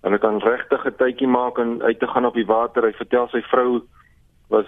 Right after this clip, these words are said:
weer geseënd om 'n baie mooi swart marlyn te kon vang.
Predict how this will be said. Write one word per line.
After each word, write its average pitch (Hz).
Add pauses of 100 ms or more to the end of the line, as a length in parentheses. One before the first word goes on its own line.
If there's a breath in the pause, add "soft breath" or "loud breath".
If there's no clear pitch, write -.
weer 117
geseënd 127
om 117
'n 104
baie 110
mooi 120
swart 120
marlyn 123
te 143
kon 135
vang. 139